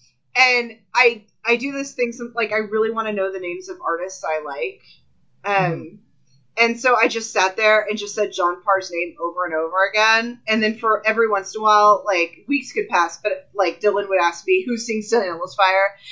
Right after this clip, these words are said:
Speaker 1: And I would say the name, and that's how I memorized it. It's the
Speaker 2: Right.
Speaker 1: only reason I know who, who sang it. Um, but before we started recording, I was reading this,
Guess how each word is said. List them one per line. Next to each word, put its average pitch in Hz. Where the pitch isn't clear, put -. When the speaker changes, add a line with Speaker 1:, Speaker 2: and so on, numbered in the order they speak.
Speaker 1:
And 233
I 226
would 220
say 214
the 208
name, 196
and 190
that's 175
how 180
I 175
memorized 175
it. 214
It's -
the 165
Speaker 2:
Right. 165
Speaker 1:
only 220
reason 220
I 208
know 185
who, 185
who 196
sang 170
it. 202
Um, 202
but 233
before 302
we 320
started 220
recording, 190
I 170
was 170
reading 185
this, 160